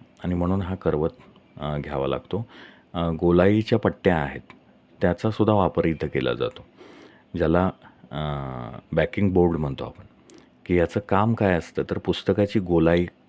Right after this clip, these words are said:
काढताना त्या पट्ट्या दोन्ही बाजूला ठेवून पुस्तक दाबून त्यावर हातोडीनं मारून गोलाई काढावी लागते आणि म्हणून गोलाई काढल्यावर पुस्तकाला जी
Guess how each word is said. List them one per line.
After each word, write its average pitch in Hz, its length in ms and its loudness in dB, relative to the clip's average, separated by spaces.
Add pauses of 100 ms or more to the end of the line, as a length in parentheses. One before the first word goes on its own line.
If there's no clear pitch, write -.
(340)
काढताना 82 580 -2 (760)
त्या 95 100 2
पट्ट्या - 640 -2 (1000)
दोन्ही 80 400 2
बाजूला 98 420 4
ठेवून 92 360 0
पुस्तक - 580 -4 (360)
दाबून 78 520 0
त्यावर 82 560 -2
हातोडीनं 85 580 0 (640)
मारून 82 680 -2
गोलाई 80 420 2
काढावी 69 400 -2
लागते - 280 -12 (760)
आणि 85 100 -2
म्हणून 98 260 2 (540)
गोलाई 82 380 4
काढल्यावर 87 520 2
पुस्तकाला 90 540 0
जी 95 160 -2